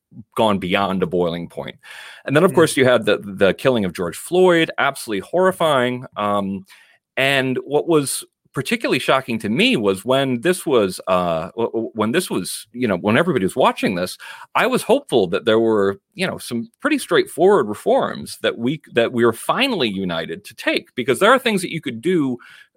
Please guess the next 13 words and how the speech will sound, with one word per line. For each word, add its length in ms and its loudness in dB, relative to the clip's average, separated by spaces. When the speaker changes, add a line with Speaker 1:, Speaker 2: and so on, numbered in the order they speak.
Speaker 1:
um, 340 2
that 180 -2
would 160 0
help 420 -2
this 240 -6
not 200 -2
to 60 -10
happen 340 -2
again. 360 -10
Like, 260 -2
e-, 160 2
everything 340 -2
from 300 0